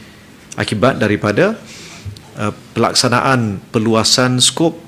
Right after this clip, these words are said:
S S T. Dan orang ramai diminta untuk mengambil maklum,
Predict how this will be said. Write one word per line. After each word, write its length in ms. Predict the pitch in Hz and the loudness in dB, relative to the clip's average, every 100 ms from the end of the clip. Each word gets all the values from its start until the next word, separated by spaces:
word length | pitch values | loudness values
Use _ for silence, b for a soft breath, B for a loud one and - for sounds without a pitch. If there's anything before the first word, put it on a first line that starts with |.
| - | -4
S 160 | 117 - | 0 0
S 160 | 110 - | 0 2
T. 320 | 139 92 - - - B B B B B B B B B - - - - 165 | 2 0 -4 -18 -20 B B B B B B B B B -20 -20 -20 -14 0
Dan 260 | 117 117 | 2 4
orang 240 | 113 123 117 | 2 2 4
ramai 400 | 120 131 180 196 | 4 4 2 2
diminta 560 | 113 107 110 107 131 | 2 2 0 4 4
untuk 560 | 127 110 107 113 107 - | 4 0 0 2 2 2
mengambil 400 | 104 101 101 101 | -2 -2 0 0
maklum, 480 | 110 120 135 151 | 2 4 4 0